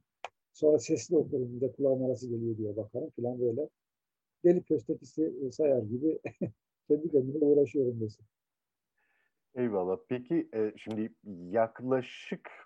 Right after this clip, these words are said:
Speaker 2: otuz yıla, e, yaklaşan bir, e, yazarlık,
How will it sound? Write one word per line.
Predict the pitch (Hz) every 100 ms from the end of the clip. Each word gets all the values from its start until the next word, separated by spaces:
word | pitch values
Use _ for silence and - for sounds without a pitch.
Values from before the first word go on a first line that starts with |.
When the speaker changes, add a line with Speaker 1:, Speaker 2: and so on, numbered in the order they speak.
| -
Speaker 2:
otuz | - - 160 127
yıla, | 120 117 113 110 - -
e, | 107 98 98 98
yaklaşan | 107 - 110 - 143 180 160
bir, | 165 - _ _ _ _
e, | 120 113 110 110 110 110
yazarlık, | 120 117 117 123 156 -